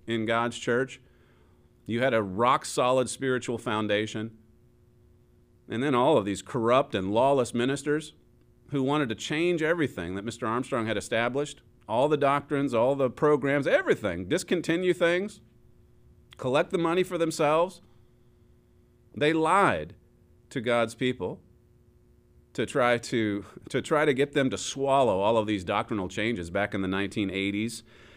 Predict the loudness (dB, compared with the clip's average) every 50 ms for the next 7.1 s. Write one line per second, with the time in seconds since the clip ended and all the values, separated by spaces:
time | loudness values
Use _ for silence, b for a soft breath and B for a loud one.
0 | b b b b -4 -2 -2 -2 -2 0 0 -2 -2 -2 -2 0 0 0 0 -2
1 | -2 -2 0 0 0 0 0 -2 -4 -8 -10 -12 -18 -20 _ _ -20 _ _ _
2 | -20 _ _ _ _ _ -20 _ _ _ _ _ _ _ _ _ _ -12 -12 -10
3 | -6 -2 -2 -2 -2 -2 -4 -4 -4 -6 -8 -6 -2 0 0 0 0 -2 -2 -2
4 | 0 0 0 0 0 -2 -4 -4 -6 -6 -6 -8 -10 -18 _ _ _ _ _ -20
5 | _ _ _ _ _ _ _ _ _ _ _ _ -10 -6 -4 -2 0 0 -2 -2
6 | -4 -4 -4 -2 -2 -2 -2 0 -2 -4 -4 -6 -8 -6 -6 -8 -8 -8 -12 -18
7 | -20